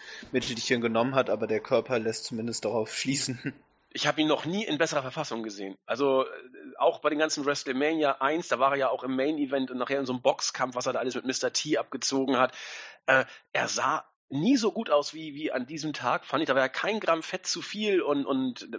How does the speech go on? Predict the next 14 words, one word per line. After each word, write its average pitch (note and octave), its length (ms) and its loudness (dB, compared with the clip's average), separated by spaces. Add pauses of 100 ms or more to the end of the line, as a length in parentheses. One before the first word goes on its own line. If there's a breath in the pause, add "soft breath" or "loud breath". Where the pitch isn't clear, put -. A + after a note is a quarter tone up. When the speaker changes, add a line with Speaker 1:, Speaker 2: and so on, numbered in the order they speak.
(120)
Speaker 2:
einundvierzig E3+ 560 4
war, A#2+ 180 2
glaub A#2+ 200 -4
ich, A#2+ 100 -8
zu B2 100 -8
dem A2+ 260 -8
Zeitpunkt, A2 500 -4
als G2+ 120 -6
King B2 140 -4
of A2+ 100 -2
the - 80 -8
Ring A2 220 -4
startete. A2+ 520 -4 (380 loud breath)
Aber B2+ 300 4